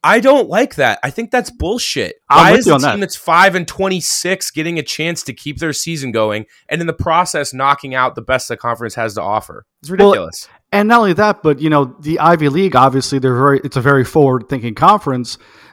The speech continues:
Speaker 2: They kind of figured this out, didn't they? They decided,
Speaker 1: Mm-hmm.
Speaker 2: look, they had the regular season champ go every year. And then eventually it was like, "Look, everyone's gotta have a conference tournament."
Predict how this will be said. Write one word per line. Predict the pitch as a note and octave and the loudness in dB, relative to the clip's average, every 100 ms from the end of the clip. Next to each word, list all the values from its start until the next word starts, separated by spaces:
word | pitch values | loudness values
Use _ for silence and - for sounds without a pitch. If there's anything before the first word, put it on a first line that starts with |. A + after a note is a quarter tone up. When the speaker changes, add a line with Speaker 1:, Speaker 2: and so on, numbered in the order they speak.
| - | 2
Speaker 2:
They | G3+ | 2
kind | A3 F3+ | 4 0
of | D3 | 2
figured | E3 C#3 | 4 2
this | B2 A#2+ | 2 0
out, | F3+ A#2+ | 2 2
didn't | F2+ C3 D3 | 0 -2 -2
they? | E3 G3 _ _ _ _ _ | -4 -6 _ _ _ _ _
They | D3 F#3+ | 0 2
decided, | G3 G3 F3 D3+ | 4 4 4 4
Speaker 1:
Mm-hmm. | |
Speaker 2:
look, | D#3 B2+ _ - D3+ - | 2 -2 _ -18 -18 -16
they | D3 C#3+ F#3 | -8 2 4
had | F#3+ F3+ | 6 4
the | D#3 | 4
regular | D#3+ D#3 | 4 4
season | C#3+ - E3 C3+ C#3 C3 B2 | 0 -2 -2 -2 -2 -4 -6
champ | - D#3+ D#3 A#2+ - _ | -6 0 2 0 -6 _
go | B2+ C#3 | 0 2
every | C3+ B2+ B2 | 2 0 -2
year. | A#2 C#3 G2 F#2 _ _ _ _ | -4 -4 -4 -8 _ _ _ _
And | C#3+ | -2
then | D3+ D3 | 0 0
eventually | D3 D#3+ - C#3+ | 0 -2 -2 0
it | C#3 | 0
was | C3+ | 0
like, | C#3 B2+ | -2 2
"Look, | C#3+ C3+ | 2 2
everyone's | C#3+ C#3+ D3 | 2 4 4
gotta | D3+ C3 | 4 4
have | B2+ | 2
a | A#2 | 0
conference | C3 A2+ A2+ - | -2 -2 -6 -4
tournament." | E3+ C#3 G2+ | -2 -2 -4